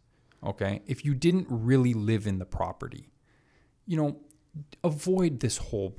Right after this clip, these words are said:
I, I mean, I, I love giving you business, Joseph, but avoid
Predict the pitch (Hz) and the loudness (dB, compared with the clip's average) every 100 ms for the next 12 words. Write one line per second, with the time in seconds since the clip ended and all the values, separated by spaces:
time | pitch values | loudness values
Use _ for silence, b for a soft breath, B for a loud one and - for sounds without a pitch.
0 | - 127 - 127 123 120 117 123 143 123 | -6 -2 2 2 2 2 0 4 4 4
1 | 120 113 95 95 90 90 - 101 - 101 | 0 0 -2 -4 -6 -8 -8 -8 -6 -8
2 | - 131 123 B B B 151 131 127 156 | 0 0 0 B B B 4 4 2 4
3 | 170 139 | 4 4